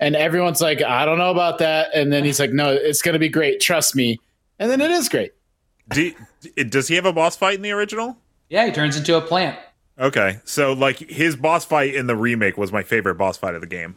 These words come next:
Speaker 2: I thought it was
Speaker 3: Yeah,
Speaker 2: very,
Speaker 3: it's
Speaker 2: very
Speaker 3: different.
Speaker 2: good.
Speaker 3: All the boss fights are di-, are different in the remake. They just have the,
Speaker 2: Mm-hmm.
Speaker 3: some, you know, the, maybe the visage or the appearance of their original, but then they play out kinda differently. Dead Space did that really well too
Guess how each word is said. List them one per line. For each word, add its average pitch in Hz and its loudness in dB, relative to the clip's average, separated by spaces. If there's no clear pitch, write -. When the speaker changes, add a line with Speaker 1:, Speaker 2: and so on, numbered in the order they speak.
Speaker 2:
I 113 -2
thought 104 0
it - -2
was 117 -4
Speaker 3:
Yeah, 131 0
Speaker 2:
very, 101 2
Speaker 3:
it's 180 0
Speaker 2:
very 202 0
Speaker 3:
different. 165 -2
Speaker 2:
good. 147 -2
Speaker 3:
All 165 2
the 190 -2
boss 180 0
fights 151 -2
are 147 -2
di-, 135 -6
are 135 0
different 139 -2
in 117 -4
the 120 -4
remake. 117 -2
They 123 -2
just 117 -8
have 117 0
the, 110 -2
Speaker 2:
Mm-hmm. 98 -4
Speaker 3:
some, - 0
you 147 0
know, 113 -10
the, 127 -4
maybe 147 2
the 127 0
visage 120 0
or 120 0
the 110 -6
appearance 120 -2
of 98 -8
their 104 -4
original, 98 -4
but 104 -6
then 113 -6
they 107 -2
play 113 -6
out 98 -2
kinda 101 -6
differently. 98 -16
Dead 196 2
Space 170 2
did 131 -6
that 127 2
really 113 -2
well 95 -4
too 104 -6